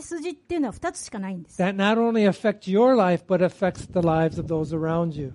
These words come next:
Speaker 1: 皆さん自身の人生に影響を及ぼすだけではなくって、皆さんの周りにいる人たちにも影響が及びます。
Speaker 2: And we are constantly faced with little choices every day.
Speaker 1: で、私たちは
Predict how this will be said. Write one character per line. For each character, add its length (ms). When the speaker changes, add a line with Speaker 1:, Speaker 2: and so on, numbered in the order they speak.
Speaker 1:
皆 240
さ 160
ん 60
自 200
身 200
の 100
人 240
生 180
に 120
影 160
響 220
を 20
及 80
ぼ 160
す 100
だ 100
け 120
で 80
は 60
な 120
く 120
っ 20
て、 180
皆 260
さ 140
ん 140
の 60
周 480
り 60
に 200
い 40
る 120
人 180
た 160
ち 100
に 120
も 120
影 220
響 240
が 160
及 240
び 160
ま 160
す。 300
Speaker 2:
And 120
we 120
are 100
constantly 800
faced 500
with 160
little 340
choices 680
every 280
day. 440
Speaker 1:
で、 180
私 340
た 120
ち 160
は 240